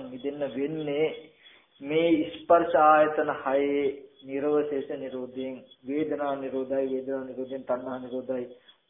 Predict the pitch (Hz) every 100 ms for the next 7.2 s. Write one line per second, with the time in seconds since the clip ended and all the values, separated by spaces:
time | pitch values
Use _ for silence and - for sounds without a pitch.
0 | - 143 175 190 185 175 170 165 156 151
1 | 151 147 147 147 139 143 143 135 143 139
2 | 143 139 - - 131 135 135 131 123 139
3 | 135 135 139 135 131 151 160 160 156 151
4 | 151 139 139 139 143 139 135 135 135 139
5 | 123 123 127 131 127 131 131 123 127 131
6 | 123 - 120 123 120 120 123 120 107 107
7 | - -